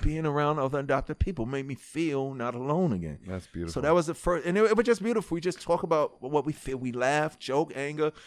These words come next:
Speaker 1: There was the ones that would go, "Did, you didn't feel a little mad when they didn't do, when, when, 'cause Byford and Banner didn't tell you?" So I'm trying to give Byford and Banner all the love. Nah, son or Byford, brother, they were instigators. You know, deep down, in-, yeah, I hated them for fucking, like,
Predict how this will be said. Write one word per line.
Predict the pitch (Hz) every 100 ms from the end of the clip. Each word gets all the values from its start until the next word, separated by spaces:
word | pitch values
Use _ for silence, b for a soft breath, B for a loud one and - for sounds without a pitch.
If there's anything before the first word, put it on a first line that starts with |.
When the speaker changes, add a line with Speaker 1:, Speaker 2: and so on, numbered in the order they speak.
| B B
Speaker 1:
There | 214
was | 226 202
the | 196
ones | 185 170
that | 160
would | 147 135
go, | 127 110 B B -
"Did, | 170
you | 180
didn't | 220 208
feel | - 214 175
a |
little | 170 226 233
mad | 214 226 220
when | 202 202
they | 202 208
didn't | 202 160 156
do, |
when, | 175 175 185 185 165 165
when, | 156 147
'cause | - 170
Byford | 147 180 185 185
and | 170
Banner | 190 190
didn't | 185 175 -
tell | 180
you?" | 190
So | 175 160
I'm | 185
trying | 208 190
to | 151
give | 151
Byford | 147 156 143
and | 135
Banner | 160 143
all | 143
the | 123
love. | 117 151 123
Nah, | 180 220 147
son | - 247 247
or | 196 190
Byford, | 147 196 196 165 117
brother, | 107 185 - B B B
they | 180
were | 180
instigators. | - 185 - 131 123 113 165
You |
know, | 156 147 139
deep | 110 147 165
down, | 165 165
in-, | 160
yeah, | 160 160 156 143 151
I | 190
hated | 226 208 -
them | 151 -
for | - -
fucking, | - 165 - 139
like, | 123 113